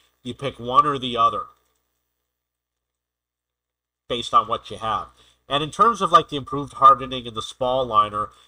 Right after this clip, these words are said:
this vehicle has heavy armor, so I don't recommend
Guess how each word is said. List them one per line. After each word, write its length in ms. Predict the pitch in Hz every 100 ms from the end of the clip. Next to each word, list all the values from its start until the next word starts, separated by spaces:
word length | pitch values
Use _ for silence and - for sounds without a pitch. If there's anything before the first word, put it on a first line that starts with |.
| _ _ _
this 260 | - 214 -
vehicle 840 | 135 135 160 180 - 120 107 107 _ _ _ _ _ _
has 240 | - 139 131
heavy 380 | - 139 139 151
armor, 680 | - 120 135 151 180 202 - _ _
so 240 | - - 147
I 80 |
don't 280 | 127 147 151
recommend 720 | 135 135 131 117 120 120 117